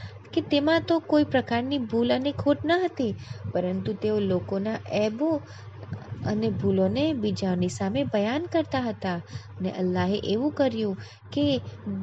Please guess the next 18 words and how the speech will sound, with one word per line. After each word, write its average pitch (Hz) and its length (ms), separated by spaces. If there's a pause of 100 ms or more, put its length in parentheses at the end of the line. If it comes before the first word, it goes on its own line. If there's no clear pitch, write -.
(440)
જે 262 240
લોકો 285 440
બીજાની 208 520
ભૂલો 196 320
બયાન 190 400
કરતા 294 380
હતા, 220 320 (340)
તેઓ 226 240
મરતા 202 460
મરતા 208 440 (560)
એ 294 180
લોકો 320 380
જેવી 247 360
ભૂલો 202 360 (120)
અને 220 280 (100)
ખોટથી 220 580 (100)
ઓળખાવા 175 760 (520)
લાગ્યા. 175 560